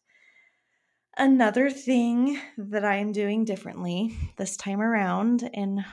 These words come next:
moms may judge me, and that's fine. Um, I feel like on Instagram, a lot of the times we see these perfectly curated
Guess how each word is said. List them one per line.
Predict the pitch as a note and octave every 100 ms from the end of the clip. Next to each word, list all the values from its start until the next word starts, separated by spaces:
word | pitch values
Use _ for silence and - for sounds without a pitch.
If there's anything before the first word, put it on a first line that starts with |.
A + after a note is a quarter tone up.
| -
moms | G3 F#3+ G3 G3+ A#3
may | A#3+
judge | A3 F3+ E3+ -
me, | F3 -
and | G#3
that's | A#3+ B3+ B3+ - -
fine. | C4 C#4 A#3 - _ _ _ _ _ _ _ _
Um, | G#3 G3 F#3 F3+ G2 - - - - G#3+ _ _ -
I |
feel | G3 G#3
like | G#3 G3+
on | G3+ F#3+
Instagram, | F#3 F3+ A3 A#3+ C4 E4
a | D#4
lot | B3 A3
of | A3
the | A#3
times | - G#3 G#3 G3+
we | G3
see | F3+ - F#3+
these | F#3 F#3 F3+ - _ -
perfectly | - C#4 C#4 C#4 C4+
curated | B3+ A#3+ A3+ A3 A3 G3+ G3+